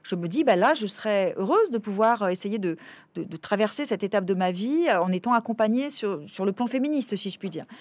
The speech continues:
Mais comme c'était pas le cas, eh bien, voilà, ça fait partie des éléments qui m'ont, qui m'ont incité au bout d'un moment, euh, voilà, à force de lire, de pas trouver de choses suffisamment, euh, euh, satisfaisantes, j'ai commencé de réfléchir par moi-même, de com-,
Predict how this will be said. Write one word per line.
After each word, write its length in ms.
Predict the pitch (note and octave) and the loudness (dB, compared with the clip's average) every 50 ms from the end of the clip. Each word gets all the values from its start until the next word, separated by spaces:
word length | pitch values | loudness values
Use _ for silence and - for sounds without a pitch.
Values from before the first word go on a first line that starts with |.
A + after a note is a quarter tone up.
| - - - - | -20 -20 -10 -8
Mais 60 | F#3 | -2
comme 160 | F#3+ D#4 E4 D#4 | 2 2 2 2
c'était 220 | D#4 C#4+ - A#3+ | 0 0 0 2
pas 140 | G#3 F#3+ F3+ | 2 2 2
le 60 | F3 | 2
cas, 280 | - A#3+ B3+ D4 F4 F4 | 2 2 2 2 2 2
eh 20 | B3 | 0
bien, 340 | F#3+ F3+ F3+ F3 E3+ E3 E3 | -2 -2 -4 -4 -4 -4 -2
voilà, 240 | E3+ G3 F3 C#3 | 0 0 0 0
ça 140 | D3 - E3+ | -2 -4 -6
fait 120 | - G3 G3+ | -6 -4 -4
partie 280 | G#3 G3 - - C4+ | -4 -4 -4 -6 -4
des 180 | A3 A3 F#3 G3+ | -2 -2 0 0
éléments 320 | F#3 F#3 F3 F#3 G#3+ B3 | 0 -2 -2 -2 -2 -2
qui 160 | C4 - G#3 | -4 -4 -4
m'ont, 240 | F#3 F3+ F3 E3+ E3 - _ - - - - - - - - - _ _ | -4 -4 -4 -4 -8 -10 _ -20 -20 -20 -20 -20 -20 -20 -20 -20 _ _
qui 100 | - G3 | -2 2
m'ont 140 | G#3 G#3+ G#3+ | 4 4 4
incité 480 | G#3 G#3 - F#3+ - - A#3+ C4 C#4+ | 4 2 -2 -4 -2 0 2 2 2
au 40 | C4+ | 2
bout 120 | G#3+ G3 F3 | 0 0 0
d'un 100 | F#3 F3+ | 0 0
moment, 480 | F3+ F3 F#3 G#3+ A3 A3 A3 G#3 F3+ | 0 2 2 2 4 4 4 2 2
euh, 120 | E3+ D3 F#2+ E2 F#2 | 0 0 -2 -2 0
voilà, 260 | F3+ F3+ - G#2+ E2+ | 2 2 2 2 0
à 80 | - | 0
force 180 | - - B3 A3 | -2 -2 -2 0
de 80 | G3 A#3+ | 2 2
lire, 420 | A#3 A3 B3 B3 B3+ B3+ B3 A3+ | 4 6 6 6 8 6 6 6
de 100 | G3 G3 | 4 2
pas 100 | F#3+ G#3+ | 0 0
trouver 280 | G#3+ - - G#3 A3 G#3+ | -2 -2 -2 0 0 0
de 40 | |
choses 220 | - - A#3 A3+ G#3+ | 0 -2 -6 -6 -6
suffisamment, 580 | - G3 F#3 F#3+ G3 F#3+ G3 G#3 G#3 G#3 G3+ | -8 -8 -2 0 2 2 2 2 2 2 2
euh, 140 | F#3 E3+ E3+ - - - - - - - - - | 2 2 0 -2 -6 -14 -16 -16 -18 -18 -10 -4
euh, 800 | - F3+ F3+ E3+ E3 D#3 D#3 D3 C#3+ C#3+ C3+ A#2+ F#2 D#2 E2 D#2+ E2+ - D#3 - - - - - | -2 0 2 2 2 2 0 0 -2 -4 -6 -8 -10 -12 -14 -16 -18 -18 -20 -20 -20 -20 -14 -8
satisfaisantes, 800 | - G3 F3+ - G#3 G3 - A3+ A3 G3 A#3 A#3 A#3 A3+ A3 F3+ | -6 -6 -4 -4 -6 -4 -2 0 2 4 4 4 4 4 2 0
j'ai 120 | F3 F3+ | -4 -6
commencé 300 | - F3+ F3+ F3+ - F#3+ | -6 -6 -6 -6 -6 -6
de 60 | F3 F3+ | -4 -4
réfléchir 440 | F3+ F3 - F#3 - - F#3+ F3 | -4 -4 -6 -6 -8 -6 -8 -8
par 140 | - F3 D#3+ | -8 -8 -10
moi-même, 500 | D#3 D3+ D#3 F3+ A3 B3 B3+ C4 C4 A#3 | -8 -6 -2 0 2 4 4 4 2 0
de 80 | F#3+ F#3+ | -2 -4
com-, 180 | - - - | -6 -8 -14